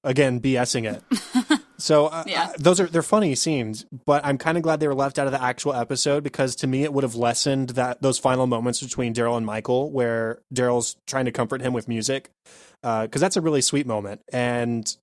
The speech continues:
Speaker 1: he's comforting Michael when he doesn't have to after being put through all he's been put through that day. And he's sharing in some camaraderie with Michael that he knows he will appreciate. And so I'm, I'm glad that they took sort of the more antagonistic Daryl out of the episode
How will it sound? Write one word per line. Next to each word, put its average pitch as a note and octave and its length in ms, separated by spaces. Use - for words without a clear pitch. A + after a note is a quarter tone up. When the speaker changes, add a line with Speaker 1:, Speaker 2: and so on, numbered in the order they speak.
Speaker 1:
he's C3 360
comforting D#3 400
Michael C3 300
when C3 80
he B2+ 40
doesn't C3+ 220
have C3 280
to A#2 300
after B2 380
being B2+ 240
put - 220
through C3 220
all A#2 120
he's A#2 100
been A#2 140
put - 200
through B2 120
that A2+ 160
day. A2 300
And A#2+ 440
he's C#3 180
sharing C#3 320
in B2+ 140
some B2 240
camaraderie C#3 560
with A#2 100
Michael A#2 440
that A#2 180
he A#2+ 160
knows A#2 640
he - 180
will A#2 180
appreciate. G#2 640
And A2+ 160
so A#2+ 200
I'm, C3 240
I'm C#3 120
glad C#3 280
that D3 60
they C#3 120
took C#3+ 180
sort C#3+ 140
of B2 60
the B2+ 60
more B2 280
antagonistic A#2+ 680
Daryl A#2 340
out B2 160
of A#2+ 60
the C3 80
episode C3+ 520